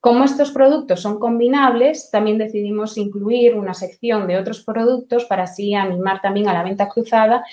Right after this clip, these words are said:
y ver, pues, la variedad que tienen en, en esta empresa.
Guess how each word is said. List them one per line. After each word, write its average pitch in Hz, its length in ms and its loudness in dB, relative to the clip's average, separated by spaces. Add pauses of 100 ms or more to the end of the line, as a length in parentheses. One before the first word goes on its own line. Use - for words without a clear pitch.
(240)
y 220 120 4
ver, 226 260 4
pues, 196 240 2
la 185 100 2
variedad 180 460 2
que 185 100 -4
tienen 202 300 -2
en, 170 220 -4 (200)
en 185 160 -2
esta 180 560 0
empresa. 165 520 -10